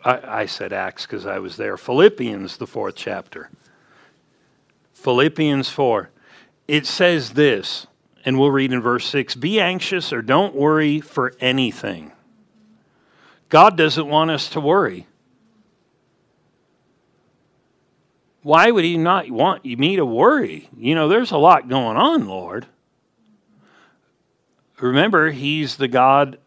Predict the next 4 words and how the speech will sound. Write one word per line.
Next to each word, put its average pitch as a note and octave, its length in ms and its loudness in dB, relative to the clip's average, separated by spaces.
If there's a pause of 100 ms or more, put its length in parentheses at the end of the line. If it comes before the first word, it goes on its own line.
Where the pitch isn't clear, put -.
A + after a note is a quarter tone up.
of A#2 160 -4
hope, C4 380 -4 (240)
positive C3 640 0
expectation. C#3 960 -6